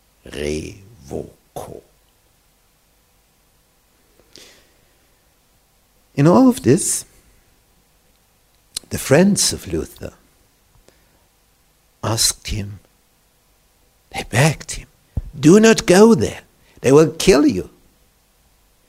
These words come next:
They will throw your ashes into the Rhine. They will burn you as they have burned Jan Hus one hundred years before."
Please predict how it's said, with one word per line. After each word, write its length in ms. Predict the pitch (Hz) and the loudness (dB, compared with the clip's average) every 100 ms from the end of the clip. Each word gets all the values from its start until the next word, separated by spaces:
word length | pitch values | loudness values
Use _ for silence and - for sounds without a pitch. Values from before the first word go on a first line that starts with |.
| _ _ - | _ _ 0
They 100 | 127 | 2
will 160 | 139 | 4
throw 560 | 135 - 127 143 180 208 - _ | 0 0 2 4 2 -2 -10 _
your 320 | - 127 139 - - | -2 0 0 -2 -4
ashes 1000 | 160 175 - - - - - - - _ _ _ _ | -4 -4 -8 -14 -16 -18 -20 -20 -20 _ _ _ _
into 540 | 120 98 110 - - | -4 -2 -6 -14 -14
the 80 | 87 | -8
Rhine. 480 | 120 196 302 - - _ _ _ _ _ _ _ _ _ _ _ _ _ _ _ _ _ _ | -2 -2 -2 -6 -14 _ _ _ _ _ _ _ _ _ _ _ _ _ _ _ _ _ _
They 100 | 117 | 0
will 140 | 127 131 | 2 2
burn 360 | - 170 233 | 4 4 4
you 280 | 180 90 69 _ - | 2 0 -4 _ -4
as 240 | 110 110 | -2 0
they 160 | 135 143 | 2 2
have 220 | 151 - | 0 0
burned 360 | 143 170 190 - _ _ _ _ - | 2 2 0 -6 _ _ _ _ -4
Jan 260 | 123 156 | -2 0
Hus 340 | 180 269 - - | 0 -2 -4 -4
one 160 | 139 | -2
hundred 320 | 151 151 151 | -2 -4 -4
years 240 | 143 165 165 | -2 -2 -4
before." 480 | 165 - 202 202 | -10 -12 -10 -10